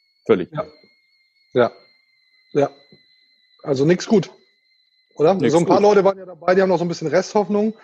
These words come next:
Speaker 2: Einer sagte was von realistischer Chance. Das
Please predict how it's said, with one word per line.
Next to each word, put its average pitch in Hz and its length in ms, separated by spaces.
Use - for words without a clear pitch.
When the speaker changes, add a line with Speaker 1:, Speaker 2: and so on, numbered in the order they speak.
Speaker 2:
Einer 165 200
sagte 170 260
was 156 140
von 156 120
realistischer 165 600
Chance. 175 460
Das - 400